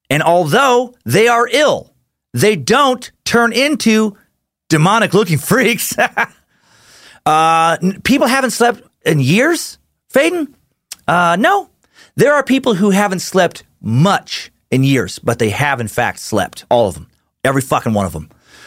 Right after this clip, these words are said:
Uh, do you not understand the concept of hyperbole? Extreme <laughs> exaggeration. I mean, do you just think that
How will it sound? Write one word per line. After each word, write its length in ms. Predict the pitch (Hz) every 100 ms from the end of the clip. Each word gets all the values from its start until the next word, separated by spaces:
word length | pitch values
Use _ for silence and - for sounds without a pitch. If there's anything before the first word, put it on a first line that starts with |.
| - -
Uh, 380 | 123 120 110
do 160 | 113 113
you 60 | 196
not 160 | 226
understand 440 | 220 185 - 139 131
the 60 |
concept 560 | - 165 160 151 123 -
of 80 | 101
hyperbole? 600 | 113 - 120 98 80 - _ _ _ _ -
Extreme 400 | - - 143 139
<laughs> 60 | 117
exaggeration. 760 | 131 110 113 101 107 - 80 - _ _ _ _ _ -
I 80 | 107
mean, 180 | 113
do 220 | 110 107 123
you 60 |
just 180 | 185 -
think 200 | 185 180
that 220 | 139 -